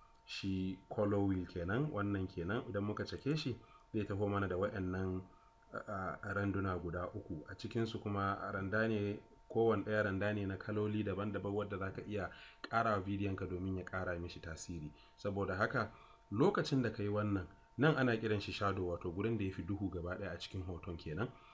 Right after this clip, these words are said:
A, yaya za ka yi da shi? To, yawanci sai ka ja, ana yawan amfani da shi a kawo shi ta gefen blue, saboda abu mai duhu idan ya yi blue a video ya fi kyau. Saboda haka za mu ɗan jawo shi kaɗan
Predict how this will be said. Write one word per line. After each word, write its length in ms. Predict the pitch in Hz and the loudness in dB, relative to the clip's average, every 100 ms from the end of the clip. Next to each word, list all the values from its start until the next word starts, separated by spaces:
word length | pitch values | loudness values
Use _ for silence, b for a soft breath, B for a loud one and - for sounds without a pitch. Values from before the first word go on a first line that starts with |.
| B | B
A, 400 | - 90 85 85 - | -4 -2 0 0 0
yaya 340 | 92 87 90 | -2 -2 2
za 160 | 95 123 | 6 6
ka 100 | 117 | 4
yi 80 | 101 | 2
da 80 | 95 | 0
shi? 140 | 95 | -2
To, 100 | 95 | 0
yawanci 520 | 92 123 131 135 131 123 | 2 4 2 2 0 0
sai 140 | 135 | -2
ka 120 | 123 | 0
ja, 220 | 92 117 - | -2 -2 -2
ana 160 | 143 135 | 2 6
yawan 220 | 113 120 107 | 8 6 4
amfani 320 | 101 98 120 | -2 0 0
da 60 | 107 | 0
shi 140 | 110 | -4
a 80 | 98 | -4
kawo 220 | - 104 | 0 0
shi 100 | 101 | 0
ta 80 | 101 | -4
gefen 440 | 92 98 101 90 | -2 -2 0 -2
blue, 240 | 92 135 127 B B B | 2 4 4 B B B
saboda 360 | 113 101 98 95 | 0 2 2 0
abu 140 | 92 | 0
mai 160 | 95 92 | 2 4
duhu 280 | 143 139 | 4 4
idan 200 | - 101 | 2 2
ya 100 | 101 | 2
yi 60 | 104 | 2
blue 280 | 107 110 98 B B | 2 2 2 B B
a 80 | - | -6
video 380 | 92 107 104 98 | 0 2 2 2
ya 140 | 87 85 | 0 -4
fi 120 | 90 | -6
kyau. 200 | 98 80 - B | -4 -6 -6 B
Saboda 300 | - 92 92 | -8 -2 0
haka 200 | 90 90 | 0 0
za 120 | 87 | 0
mu 100 | 90 | 0
ɗan 160 | 82 85 | -2 -2
jawo 300 | 87 87 90 | 0 2 2
shi 140 | 90 - | 0 -4
kaɗan 420 | 85 - 135 | -6 0 4